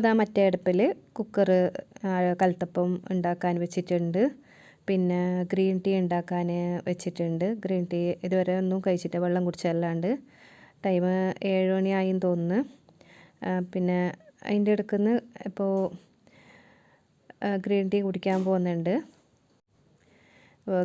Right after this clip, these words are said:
ഗ്രീൻ ടീൻ്റെ ഒന്നിച്ചിട്ട് ഞാനൊരു ഉണ്ണിയപ്പം എടുത്തിട്ടുണ്ട്. അപ്പോൾ ടേസ്റ്റ് എങ്ങനെയെന്ന് നോക്കാനും വേണ്ടിയിട്ട്, വലിയ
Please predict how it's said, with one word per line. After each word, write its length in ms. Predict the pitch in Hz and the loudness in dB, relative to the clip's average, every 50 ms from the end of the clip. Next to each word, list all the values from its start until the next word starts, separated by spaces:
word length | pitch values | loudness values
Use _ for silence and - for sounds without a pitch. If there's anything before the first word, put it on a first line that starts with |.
| 180 180 | 0 2
ഗ്രീൻ 200 | 190 196 196 202 190 | 2 2 4 4 4
ടീൻ്റെ 220 | 208 208 202 202 202 | 4 4 4 4 4
ഒന്നിച്ചിട്ട് 360 | 196 190 180 170 180 185 196 202 202 | 2 2 0 0 0 0 0 2 2
ഞാനൊരു 380 | 190 180 180 180 175 180 180 185 180 170 - - _ _ _ - - | 2 2 2 0 2 2 2 2 2 0 -2 -6 _ _ _ -6 -4
ഉണ്ണിയപ്പം 320 | 190 185 190 185 180 - 180 | -2 0 0 0 0 -2 -2
എടുത്തിട്ടുണ്ട്. 600 | 170 170 - 170 165 - 170 165 160 156 160 170 196 - - | -2 -2 -4 -4 -4 -2 -4 -4 -4 -4 -4 -4 -4 -4 -6
അപ്പോൾ 180 | 180 - 180 170 175 170 - | -6 -6 -4 -4 -4 -4 -2
ടേസ്റ്റ് 300 | 185 175 175 - - - 185 | -2 -2 -4 -4 -4 -2 0
എങ്ങനെയെന്ന് 340 | 180 175 175 175 180 180 185 180 | 0 0 0 0 0 0 0 -2
നോക്കാനും 380 | 180 180 - 185 175 180 180 180 | -2 -2 -2 -2 -2 0 0 0
വേണ്ടിയിട്ട്, 360 | 175 165 165 170 165 170 175 185 190 - - _ _ _ - - - - - - - _ - | 0 -2 -2 -4 -2 -2 -2 -4 -4 -6 -10 _ _ _ -20 -20 -20 -20 -20 -20 -12 _ -4
വലിയ 220 | 180 170 175 180 | -2 0 2 2